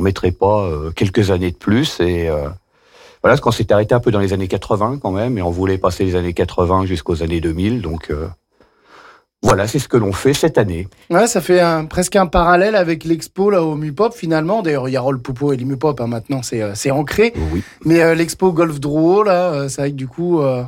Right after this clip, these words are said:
Speaker 2: on va retrouver les musiques, euh, qu'on voit en photo, euh, au
Speaker 1: Com-,
Speaker 2: Mupop.
Speaker 1: complètement, c'est, euh, complètement.
Speaker 2: Ouais.
Speaker 1: Voilà, c'est, ça va être,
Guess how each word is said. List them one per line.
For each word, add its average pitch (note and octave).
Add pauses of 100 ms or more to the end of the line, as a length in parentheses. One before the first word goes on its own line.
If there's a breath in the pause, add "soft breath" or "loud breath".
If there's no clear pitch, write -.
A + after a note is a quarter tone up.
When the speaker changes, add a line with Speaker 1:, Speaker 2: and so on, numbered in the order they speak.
Speaker 2:
on C3+
va D3
retrouver E3
les D#3+
musiques, D#3
euh, D3+
qu'on D3
voit D3
en D3+
photo, D#3+
euh, B2 (440 loud breath)
au C#3
Speaker 1:
Com-, D3
Speaker 2:
Mupop. F#3 (220)
Speaker 1:
complètement, B2+
c'est, F2
euh, E2+
complètement. A#2
Speaker 2:
Ouais. C#2 (260)
Speaker 1:
Voilà, F2
c'est, A1 (1160 soft breath)
ça -
va F#2+
être, -